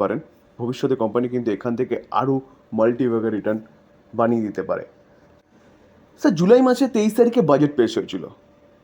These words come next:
যেখানে কিন্তু গোল্ডের ওপরে কী করা হয়েছিল? ট্যাক্সটাকে রিডিউস করা হয়েছিল। তো সেদিনকে এই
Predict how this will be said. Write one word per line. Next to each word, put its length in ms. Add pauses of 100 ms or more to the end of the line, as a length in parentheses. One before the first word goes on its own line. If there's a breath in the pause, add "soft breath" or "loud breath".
(360)
যেখানে 300 (100)
কিন্তু 240 (1900)
গোল্ডের 340
ওপরে 220 (340)
কী 160
করা 160
হয়েছিল? 240 (640)
ট্যাক্সটাকে 520 (420)
রিডিউস 280 (100)
করা 220
হয়েছিল। 280 (760)
তো 140
সেদিনকে 360 (320)
এই 60